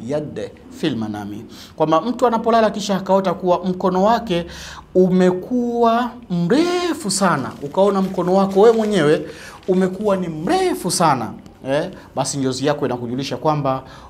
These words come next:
utazidi kujionge-, eh, kujiongezea utawala wa maeneo ya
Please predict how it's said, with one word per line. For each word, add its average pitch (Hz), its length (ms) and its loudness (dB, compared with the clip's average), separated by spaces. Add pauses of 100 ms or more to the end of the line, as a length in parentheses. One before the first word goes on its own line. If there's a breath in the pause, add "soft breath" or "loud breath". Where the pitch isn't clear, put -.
utazidi 123 720 -4
kujionge-, 151 760 -2
eh, 143 240 0
kujiongezea 139 800 0
utawala 151 760 0 (380 loud breath)
wa 127 140 2
maeneo 127 800 -2
ya 117 180 -2